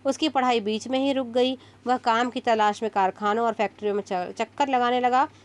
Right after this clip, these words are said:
इस प्रकार उसका जीवन संघर्षमय हो गया। एक अध्यापक के रूप में त्रिलोक सिंह का व्यक्तित्व आपको कैसा लगा? अपनी समझ में उसकी खूबियों को और कमियों पर विचार कीजिए। एक अध्यापक के रूप में मास्टर त्रिलोक सिंह अपने बच्चों के साथ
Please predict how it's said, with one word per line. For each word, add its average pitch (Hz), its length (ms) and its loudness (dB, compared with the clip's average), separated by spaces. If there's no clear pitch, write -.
इस 240 120 -6
प्रकार 214 320 0
उसका 190 180 -2
जीवन 185 340 -2
संघर्षमय 170 720 -4
हो 170 160 -8
गया। 165 220 -10
एक 285 140 0
अध्यापक 285 420 0
के 277 80 0
रूप 262 200 -6
में 277 80 -2
त्रिलोक 240 340 -2
सिंह 262 180 -4
का 240 120 -2
व्यक्तित्व 226 440 -4
आपको 208 280 -2
कैसा 208 320 -2
लगा? 240 240 0
अपनी 214 360 -2
समझ 254 360 -2
में 285 100 2
उसकी 254 280 -2
खूबियों 202 360 0
को 233 140 -4
और 214 120 2
कमियों 190 360 -2
पर 320 240 0
विचार 226 360 2
कीजिए। 294 400 0
एक 269 140 2
अध्यापक 254 400 0
के 277 100 0
रूप 254 220 -6
में 269 60 -2
मास्टर 226 340 -2
त्रिलोक 233 360 -2
सिंह - 180 -4
अपने 214 240 -4
बच्चों 202 300 -4
के 214 100 -6
साथ 202 200 0